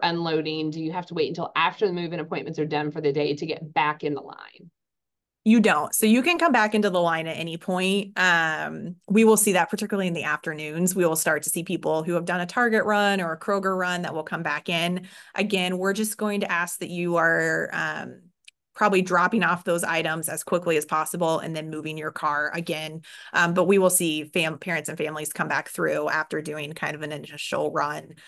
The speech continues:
Speaker 2: um, to whatever store they might be. So you're still allowed to come back through, um, but we just ask that you're making sure that you're getting that car to where it needs to go pretty quickly so that we can get everyone moved in.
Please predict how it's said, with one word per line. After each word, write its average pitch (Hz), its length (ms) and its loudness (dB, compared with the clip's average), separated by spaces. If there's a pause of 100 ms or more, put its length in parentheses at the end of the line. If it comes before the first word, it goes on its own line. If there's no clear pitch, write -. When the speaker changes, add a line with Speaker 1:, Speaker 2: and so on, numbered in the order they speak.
(200)
Speaker 2:
um, - 340 -2 (1080)
to 180 260 0
whatever 151 320 -2
store - 300 -2
they 160 100 -4
might 135 380 -6
be. - 160 -6
So - 140 -2
you're 170 180 0
still 190 260 4
allowed 160 280 2
to 156 60 -4
come 156 160 -4
back 156 200 -6
through, 185 460 2 (260)
um, 147 560 -6 (300)
but 180 80 2
we 156 80 -2
just 156 180 -4
ask 147 220 0
that 151 80 -6
you're 151 240 0
making 156 260 -8
sure 156 160 -6
that 160 100 -6
you're 160 300 -4
getting 156 220 -4
that 156 180 -6
car 151 320 -2
to - 160 -8
where - 100 -2
it - 60 -6
needs - 220 -6
to - 80 -6
go - 160 -2
pretty - 240 -8
quickly - 380 -4
so - 120 -4
that - 140 0
we 170 100 -4
can 165 140 -6
get 156 140 -4
everyone - 340 -4
moved - 220 -8
in. 135 240 -10